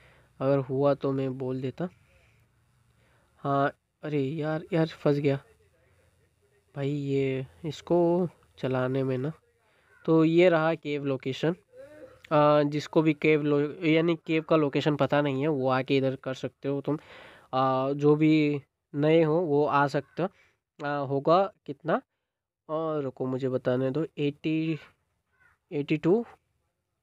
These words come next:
फिफ्टी टू में होगा, एटी टू फिफ्टी टू में, तो उसके आसपास ही है। और मैप में देख लो, मैप देखो,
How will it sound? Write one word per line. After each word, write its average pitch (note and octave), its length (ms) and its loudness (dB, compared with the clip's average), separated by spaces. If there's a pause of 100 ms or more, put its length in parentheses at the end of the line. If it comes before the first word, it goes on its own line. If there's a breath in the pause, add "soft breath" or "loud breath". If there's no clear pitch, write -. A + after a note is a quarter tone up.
(540)
फिफ्टी - 400 -2
टू D3+ 180 2
में C#3+ 140 4
होगा, C3+ 220 2 (400 soft breath)
एटी E3+ 180 2
टू G#3+ 120 2
फिफ्टी D#3+ 300 -4
टू C#3+ 140 0
में, C#3+ 180 2 (580)
तो C#3+ 200 -2
उसके F#3 280 -4
आसपास D#3+ 500 2
ही D#3 60 0
है। F3 140 0 (160)
और C#3 220 -2
मैप D3 300 -2
में D#3+ 120 -2
देख D3 240 -6
लो, F3+ 140 -8 (260)
मैप C3 260 -6
देखो, C3+ 360 -8